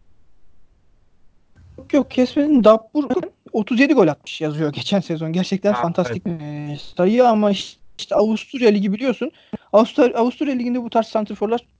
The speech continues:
Speaker 1: yani bu tarz forvetler çok fazla gol atıyor. Dabbur da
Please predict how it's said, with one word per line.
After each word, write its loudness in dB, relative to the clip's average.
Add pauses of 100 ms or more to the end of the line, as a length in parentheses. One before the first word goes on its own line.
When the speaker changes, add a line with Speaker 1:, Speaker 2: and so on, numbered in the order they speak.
(260)
Speaker 1:
yani -12
bu -12
tarz 0
forvetler 0
çok -4
fazla -6
gol -6
atıyor. -2 (460)
Dabbur -2
da 4